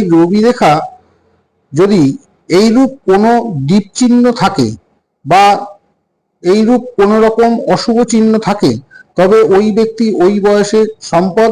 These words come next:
ও সুনাম অর্জনে বাধার সৃষ্টি হবে। ওই জাতক জাতিকা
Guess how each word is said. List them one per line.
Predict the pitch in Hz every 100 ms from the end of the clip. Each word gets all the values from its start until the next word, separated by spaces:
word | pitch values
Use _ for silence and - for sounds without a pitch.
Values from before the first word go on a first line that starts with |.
| 226
ও | 170 208 220 - -
সুনাম | - - 185 208 208
অর্জনে | 185 180 196 226 220 _ -
বাধার | 143 165 202
সৃষ্টি | - 175 170
হবে। | 135 110 123 - _ _ - -
ওই | 190 254
জাতক | 226 208 240 247
জাতিকা | 226 202 240 180